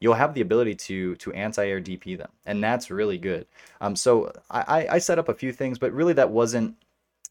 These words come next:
I don't think that was really where my, my progress came from. One, the thing that you wanna do is, is make sure that you're not overcommitting to things in the neutral so that you have the opportunity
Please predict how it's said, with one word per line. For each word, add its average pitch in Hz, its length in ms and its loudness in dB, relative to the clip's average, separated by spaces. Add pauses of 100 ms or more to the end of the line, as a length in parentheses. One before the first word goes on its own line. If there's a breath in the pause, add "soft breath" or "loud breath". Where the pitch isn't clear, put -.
I 117 60 -4
don't 151 120 -2
think 170 140 -4
that 143 120 4
was 104 120 -2
really 110 220 0
where 101 420 2
my, 92 300 -4
my 87 160 -8
progress 123 540 -2
came 123 220 -8
from. 131 320 -6 (280 loud breath)
One, 143 600 0
the 110 280 -6
thing 135 380 -4
that 120 140 -6
you 123 60 -8
wanna 120 160 -2
do 120 220 -2
is, 98 200 -2
is 95 200 -8
make 120 200 -2
sure 135 200 -4
that 113 220 -6
you're 110 160 -4
not 110 320 -2
overcommitting 107 840 -2
to 107 80 -6
things 110 420 -6
in 98 80 -6
the 87 80 -6
neutral 104 380 -6
so 101 220 -6
that 95 160 -4
you 90 160 -10
have 95 260 -4
the 107 140 -4
opportunity 120 800 -6